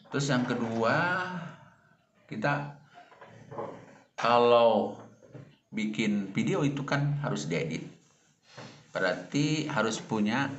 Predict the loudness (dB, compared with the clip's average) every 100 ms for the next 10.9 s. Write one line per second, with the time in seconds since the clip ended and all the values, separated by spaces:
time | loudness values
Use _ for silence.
0 | -10 -6 -6 -4 -8 -6 -8 -8 -12 -14
1 | -20 -20 _ _ _ -20 -20 -20 -20 -20
2 | -14 -2 0 2 2 4 2 2 0 -2
3 | -2 0 0 -2 -6 -4 -2 -2 -2 -4
4 | -4 -4 -2 -2 -4 -6 -14 -12 -4 -2
5 | -2 -6 -8 -14 -4 0 2 2 2 0
6 | 0 0 0 -8 -18 -20 -20 -20 -16 -14
7 | -10 -10 -10 -12 -14 -14 0 2 2 0
8 | -6 -12 _ _ _ _ _ _ -18 -14
9 | -14 -16 -4 0 2 2 0 0 0 -2
10 | -2 0 -2 -2 -4 -4 -4 -4